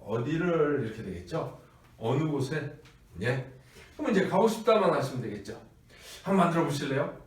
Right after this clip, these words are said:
가고 싶다. 무엇을 원한다? 역시 querer의 동사를 쓰셔야 되겠죠. "아돈데?"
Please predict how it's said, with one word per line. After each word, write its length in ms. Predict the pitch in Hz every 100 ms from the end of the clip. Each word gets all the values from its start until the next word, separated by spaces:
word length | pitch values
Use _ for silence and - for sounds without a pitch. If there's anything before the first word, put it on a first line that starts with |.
| -
가고 200 | 147 143
싶다. 480 | - - - 95 - - - - - - _ _ _ _ -
무엇을 340 | 139 175 190
원한다? 640 | 165 165 160 175 220 220 - - - -
역시 240 | 113 214
querer의 360 | 208 226 233 214
동사를 320 | 196 175 147
쓰셔야 340 | 139 135 131 110
되겠죠. 540 | 98 90 139 - - - - -
"아돈데?" 680 | - 117 170 180 233 247 -